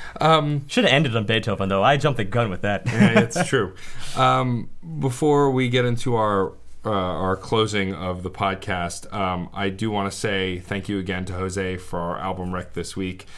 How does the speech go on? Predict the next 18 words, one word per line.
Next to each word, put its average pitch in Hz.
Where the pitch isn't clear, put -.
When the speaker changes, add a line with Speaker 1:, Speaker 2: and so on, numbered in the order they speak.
Speaker 1:
Um, 87
it's, 90
uh, 107
so 165
great 120
to -
have 95
listeners 101
who 98
enjoy 113
what 95
we 101
do 98
and 110
who 117
want 101
to 107
engage. 87